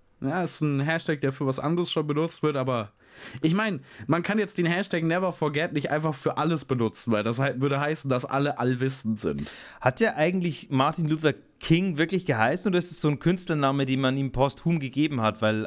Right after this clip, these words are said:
Speaker 2: äh,
Speaker 1: Nee,
Speaker 2: die
Speaker 1: der
Speaker 2: Könige
Speaker 1: heißt schon so.
Speaker 2: generell ermordet
Speaker 1: Doktor.
Speaker 2: wurden?
Speaker 1: Doktor Martin Luther King für dich.
Speaker 2: Hm, okay. Ich wollte noch einen Joke
Speaker 1: Äh.
Speaker 2: machen, es tut mir leid.
Speaker 1: <laughs> Don't,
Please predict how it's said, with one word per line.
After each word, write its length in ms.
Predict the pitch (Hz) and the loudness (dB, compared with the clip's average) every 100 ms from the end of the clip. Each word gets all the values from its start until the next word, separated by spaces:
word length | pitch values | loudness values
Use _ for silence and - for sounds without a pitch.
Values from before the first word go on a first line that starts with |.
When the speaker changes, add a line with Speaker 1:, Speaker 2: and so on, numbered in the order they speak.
| - | -2
Speaker 2:
äh, 140 | 123 113 | -2 2
Speaker 1:
Nee, 180 | 139 127 | 2 2
Speaker 2:
die 80 | 117 | 2
Speaker 1:
der 80 | |
Speaker 2:
Könige 260 | 143 151 147 | 2 2 2
Speaker 1:
heißt 220 | 139 131 | 2 2
schon 80 | 247 | 2
so. 60 | 185 | 2
Speaker 2:
generell 360 | 139 120 110 107 | 2 2 0 0
ermordet 420 | 110 107 104 101 | 2 2 2 0
Speaker 1:
Doktor. 220 | - 127 | 0 0
Speaker 2:
wurden? 260 | 92 92 92 _ _ _ _ _ _ 127 | -2 -6 -10 _ _ _ _ _ _ -2
Speaker 1:
Doktor 380 | 185 202 180 | -2 0 -2
Martin 420 | 151 143 151 - 143 | 0 0 0 0 0
Luther 300 | 151 147 135 | 0 -2 -2
King 260 | 165 160 | -2 -2
für 140 | 135 113 | -2 -2
dich. 340 | 135 135 - - | -2 -4 -18 -8
Speaker 2:
Hm, 280 | 107 107 98 - | -6 -4 -8 -14
okay. 300 | 107 - 101 92 _ _ _ | -18 -10 -8 -10 _ _ _
Ich 460 | _ - - - - | _ -20 -18 -8 2
wollte 180 | 175 233 | 2 4
noch 80 | 220 | 4
einen 100 | 131 | 4
Joke 220 | - 135 | 4 4
Speaker 1:
Äh. 40 | |
Speaker 2:
machen, 140 | 139 151 | 2 0
es 100 | 123 | -2
tut 120 | 139 135 | -2 -2
mir 60 | |
leid. 180 | 120 110 - - - - - - - | -2 -4 -6 -10 -12 -20 -16 -16 -14
Speaker 1:
<laughs> 540 | - - 90 - - | -10 -8 -8 -10 -4
Don't, 400 | 196 202 127 - | -2 -2 -4 -14